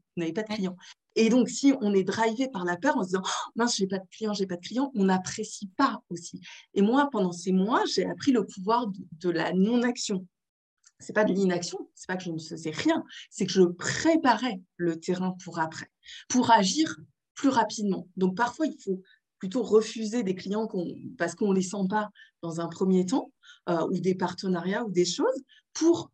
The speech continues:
Speaker 1: agir plus rapidement une fois qu'on a posé les jalons. Et ça, c'est pas facile parce que moi,
Speaker 2: Non, c'est
Speaker 1: personnellement,
Speaker 2: très
Speaker 1: je l'avais
Speaker 2: difficile.
Speaker 1: pas.
Speaker 2: Mais
Speaker 1: Je
Speaker 2: c'est un
Speaker 1: l'avais
Speaker 2: très bon
Speaker 1: pas.
Speaker 2: conseil, à mon avis. C'est vraiment, euh,
Speaker 1: Bah,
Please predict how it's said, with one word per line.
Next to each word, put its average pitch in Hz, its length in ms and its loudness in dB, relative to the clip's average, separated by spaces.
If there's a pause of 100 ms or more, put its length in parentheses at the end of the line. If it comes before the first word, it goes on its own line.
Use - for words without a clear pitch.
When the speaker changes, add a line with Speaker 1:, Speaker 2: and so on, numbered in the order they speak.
(120)
Speaker 1:
agir 226 400 2
plus 311 160 0
rapidement 247 640 0
une 202 100 2
fois 247 180 -4
qu'on 220 180 -2
a 185 100 0
posé 202 320 -4
les 202 120 4
jalons. 175 360 -2 (260)
Et 196 60 2
ça, 339 200 0
c'est 294 140 2
pas 233 160 0
facile 269 320 -2
parce 220 200 -6
que 175 180 -2 (100)
moi, 208 220 0
Speaker 2:
Non, 208 160 0
c'est 202 140 -6
Speaker 1:
personnellement, 190 240 2
Speaker 2:
très 220 100 0
Speaker 1:
je 202 40 0
l'avais 180 120 2
Speaker 2:
difficile. 196 180 6
Speaker 1:
pas. - 220 6 (440)
Speaker 2:
Mais 208 100 6
Speaker 1:
Je - 60 4
Speaker 2:
c'est 247 60 8
un 233 40 12
Speaker 1:
l'avais 226 100 10
Speaker 2:
très 254 120 10
bon 277 100 10
Speaker 1:
pas. 330 80 10
Speaker 2:
conseil, 226 300 10
à 185 60 10
mon 180 100 8
avis. 175 300 4
C'est - 180 -12
vraiment, 202 440 4
euh, 165 420 0 (160)
Speaker 1:
Bah, 208 160 2